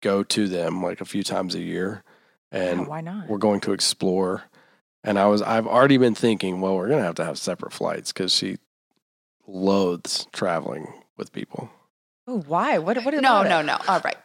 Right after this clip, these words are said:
Speaker 3: Gentle, gentle. You make me <laughs> sound like a jerk.
Speaker 1: No, she's
Speaker 3: Uh,
Speaker 1: not a jerk. She
Speaker 3: no,
Speaker 1: just
Speaker 3: no,
Speaker 1: has
Speaker 3: no.
Speaker 1: her
Speaker 3: I don't,
Speaker 1: system.
Speaker 3: I don't m-, mind traveling with people, but
Speaker 2: Mm-hmm.
Speaker 3: I've traveled so, so I, the job I've had, uh, for the last four years, I've traveled over a hundred thousand miles a year.
Speaker 2: Wow.
Speaker 3: So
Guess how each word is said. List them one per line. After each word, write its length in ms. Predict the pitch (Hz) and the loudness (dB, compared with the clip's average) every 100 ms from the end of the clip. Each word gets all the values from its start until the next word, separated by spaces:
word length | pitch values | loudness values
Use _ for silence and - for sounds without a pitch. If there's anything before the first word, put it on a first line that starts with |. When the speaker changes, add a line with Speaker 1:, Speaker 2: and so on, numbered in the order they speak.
| - | -4
Speaker 3:
Gentle, 520 | 208 185 170 - 135 - | 4 4 4 -2 -2 0
gentle. 460 | 214 175 175 160 | 2 2 2 0
You 140 | 175 175 | 0 0
make 180 | 180 202 | -2 0
me 100 | 180 | -2
<laughs> 120 | 226 | 0
sound 180 | 240 233 | 0 0
like 100 | 196 | 0
a 60 | |
jerk. 360 | 180 226 180 - - - | 2 4 4 2 -6 2
Speaker 1:
No, 120 | 165 | 4
she's 80 | 156 | 6
Speaker 3:
Uh, 120 | 240 226 | 6 6
Speaker 1:
not 100 | 170 | 4
a 60 | |
jerk. 400 | 104 214 151 139 | 4 2 2 0
She 120 | - | 0
Speaker 3:
no, 100 | 147 | 4
Speaker 1:
just 60 | 311 | 8
Speaker 3:
no, 40 | 294 | 8
Speaker 1:
has 60 | |
Speaker 3:
no. 100 | 247 | 8
Speaker 1:
her 40 | 208 | 8
Speaker 3:
I 120 | 254 | 8
don't, 140 | 311 339 - | 6 4 0
Speaker 1:
system. 120 | - | 0
Speaker 3:
I 160 | 233 262 | 2 4
don't 200 | 311 226 | 2 0
m-, 220 | 196 190 _ _ - | -6 -8 _ _ -6
mind 340 | 190 175 175 180 | 0 2 2 0
traveling 400 | - 170 170 170 | 2 2 2 -2
with 120 | 170 | -4
people, 280 | 185 185 180 | -4 -2 2
but 200 | 175 180 | 2 0
Speaker 2:
Mm-hmm. 100 | - _ _ - | -6 _ _ -4
Speaker 3:
I've 180 | 180 - | -2 0
traveled 380 | 180 170 165 | 0 0 0
so, 220 | - 156 - | 0 -2 0
so 160 | - 190 | 2 4
I, 180 | 175 - _ _ _ _ _ _ _ - | 2 -2 _ _ _ _ _ _ _ -8
the 80 | 180 | 2
job 200 | 180 165 | 4 4
I've 180 | 156 | 2
had, 340 | 156 151 147 147 - | 0 -2 -2 -10 -10
uh, 180 | 143 139 | -10 -8
for 120 | 147 | -2
the 40 | |
last 280 | 147 135 - | -2 -2 -2
four 120 | 147 | -4
years, 200 | 143 139 | -4 -6
I've 80 | 139 | -6
traveled 280 | - 139 135 | -4 -4 -4
over 160 | 135 | -6
a 40 | 139 | -6
hundred 240 | 135 135 | -8 -6
thousand 220 | 127 - | -8 -6
miles 180 | 123 - | -8 -8
a 60 | 71 | -8
year. 140 | - - _ _ _ _ _ _ _ _ _ 190 | -10 -12 _ _ _ _ _ _ _ _ _ -20
Speaker 2:
Wow. 200 | - - | -18 -6
Speaker 3:
So 380 | - 175 160 | 2 4 2